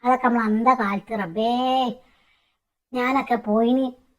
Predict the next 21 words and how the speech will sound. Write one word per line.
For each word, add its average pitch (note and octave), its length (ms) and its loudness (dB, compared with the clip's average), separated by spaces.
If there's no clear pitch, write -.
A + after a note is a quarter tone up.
പെരേന്ന് B3 380 2
മക്കളും, A#3+ 520 0
ആ, G#3+ 40 -2
മക്കളും G#3+ 600 -2
പിന്നെ A3 280 4
ആടിനും G#3+ 680 0
കോയിനൊക്കെ A#3+ 400 0
പെറുക്കി A3 460 0
നമ്മൾ A3 180 2
പോവും G#3+ 340 0
നമ്മളെ G#3 220 0
പെരേക്ക്. G3+ 440 -2
അതൊരു A3+ 280 0
രസേനു. G#3+ 400 -4
അതൊന്നും A3+ 360 0
പോയ C4 380 6
കാലമൊന്നും A3 420 2
ഞമ്മക്ക് A3 300 -2
തിരിച്ചെടുക്കാൻ G#3+ 640 -2
പറ്റൂല. F#3+ 320 -10
ആ, D#4 280 8